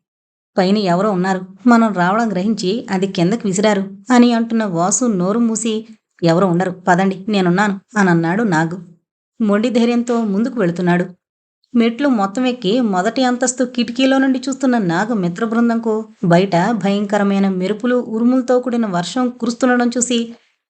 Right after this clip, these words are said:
"శీతాకాలంలో ఈ అకాల వర్షం ఏంటి?" అనుకున్నారు. నెమ్మదిగా నడుస్తూ ముందుకు వెళుతున్నారు. నాగు చేతిలో టార్చ్ పవర్ తగ్గి మసక కాంతి వస్తోంది. రవికి అదిచ్చి అతని టార్చ్ తీసుకుని నడుస్తున్నాడు.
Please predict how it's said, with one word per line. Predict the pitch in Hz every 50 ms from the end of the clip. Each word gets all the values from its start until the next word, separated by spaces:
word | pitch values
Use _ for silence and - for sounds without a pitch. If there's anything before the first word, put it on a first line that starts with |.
| _ _ _
"శీతాకాలంలో | - - 175 180 185 190 220 214 214 233 214 196 180 175 175 190 220
ఈ | 233 214
అకాల | 185 170 170 196 202 208
వర్షం | 202 180 160 - - 226 226
ఏంటి?" | 233 233 254 269 247 247 -
అనుకున్నారు. | 208 185 180 170 175 170 170 175 180 196 - - - _ _ _ _ _ _ _ _ _ -
నెమ్మదిగా | 214 185 185 196 214 214 220 226 226 226
నడుస్తూ | 226 226 220 214 214 - - 226 214 214
ముందుకు | 208 185 185 208 233 262 -
వెళుతున్నారు. | 202 170 170 - 185 180 175 180 180 180 - - - _ _ _ _ _ _ _ _ _ _ _ _ _ -
నాగు | 240 214 202 196 214 240 233 269 240 - 262
చేతిలో | 240 240 233 190 175 190 240 254
టార్చ్ | 247 - 208 185 190 226 233 - 247 - -
పవర్ | 185 180 208 233
తగ్గి | 220 - 226 208 202 220 220 220 214 - - 196
మసక | 175 175 175 214 226 240
కాంతి | 233 - 185 175 196 - 247
వస్తోంది. | 196 170 - 185 175 180 185 180 180 - _ _ _ _ _ _ - 226
రవికి | 196 214 220 254 - 302
అదిచ్చి | 269 202 208 196 196 - 214 202 233 277 285 - - -
అతని | 208 202 208 202 202
టార్చ్ | 196 196 175 175 208 226 - 233
తీసుకుని | - 247 240 - - 247 226
నడుస్తున్నాడు. | 185 160 175 202 - - 214 175 175 180 185